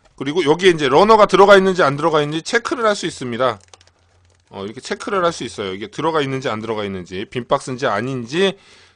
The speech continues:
체크를 할 수 있습니다. 체크를 할 수 있기 때문에 요거 체크를 해서 뚜껑을 이렇게 열어내고 보면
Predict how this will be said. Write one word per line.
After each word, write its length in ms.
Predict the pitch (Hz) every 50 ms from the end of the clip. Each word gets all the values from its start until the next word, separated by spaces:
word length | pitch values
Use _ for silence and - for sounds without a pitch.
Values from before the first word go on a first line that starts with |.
| _
체크를 360 | - - 208 202 - 226 220
할 60 | 202 185
수 120 | - 202
있습니다. 840 | 170 156 135 - - 135 127 120 113 98 98 95 98 113 139 185 233 226 _ _
체크를 320 | - 170 - - 165 151
할 80 | 143 135
수 60 | 143
있기 140 | 131 - 131
때문에 220 | 104 120 110 104
요거 160 | 101 98 110 113
체크를 420 | - - 180 - - 185 165 156 156
해서 360 | 160 147 170 180 190 196 190 - - - - - _ - - _ _ _ _ _ -
뚜껑을 360 | 196 190 226 226 214 208 180
이렇게 160 | 160 143 160
열어내고 840 | 135 131 147 151 135 120 113 107 110 117 113 120 131 156 185 202 220 _ _ _ _ _ _ _ _ _ _ _ _ _ _ _ _ _ _ _ _ _ _ _ _ _ _ _ _ _ _ _ _ - 85
보면 360 | - 123 139 160 185 208 -